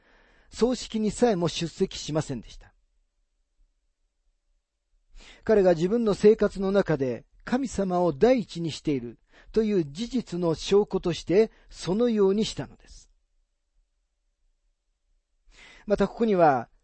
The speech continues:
預言者には命じて預言するなと言ったと書かれています。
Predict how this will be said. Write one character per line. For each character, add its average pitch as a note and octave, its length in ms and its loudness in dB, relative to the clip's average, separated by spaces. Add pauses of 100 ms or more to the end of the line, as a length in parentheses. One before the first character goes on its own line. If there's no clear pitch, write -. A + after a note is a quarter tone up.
(100)
預 F#3+ 200 6
言 C4+ 200 0
者 G3 160 0
に F3+ 80 0
は E3+ 180 6
命 F3 280 2
じ D#3 160 -8
て G3 280 2 (240)
預 F3 200 6
言 A#3 240 0
す - 200 -8
る A3 120 -4
な G#3+ 140 2
と - 140 0
言 F3+ 120 2
っ - 40 -14 (160)
た A#2 220 -10 (180)
と G3+ 100 -2
書 F3 160 -4
か F#3+ 120 4
れ D3+ 80 0
て - 80 -12
い - 60 -16
ま - 100 -20
す。 - 220 -20